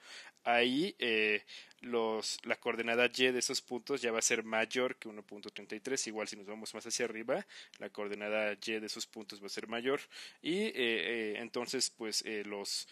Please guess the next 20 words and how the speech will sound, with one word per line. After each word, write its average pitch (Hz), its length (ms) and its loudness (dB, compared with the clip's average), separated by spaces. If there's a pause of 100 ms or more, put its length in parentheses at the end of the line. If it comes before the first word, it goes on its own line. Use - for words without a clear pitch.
(400)
los 113 280 -2
vectores 131 460 0
que 120 80 -6
tenemos 120 400 -4
que 123 120 0
agarrar 120 460 4
son 117 300 -2
los 110 120 -4
que - 100 -6
están 113 200 -6
en 110 160 -10
este 107 320 -6
como 98 460 -10
rectángulo, 123 840 -2 (220)
y 233 140 -2
pues 175 160 0
para 120 260 2
hacer, 123 300 2
eh, 117 280 0
eh, 104 420 -2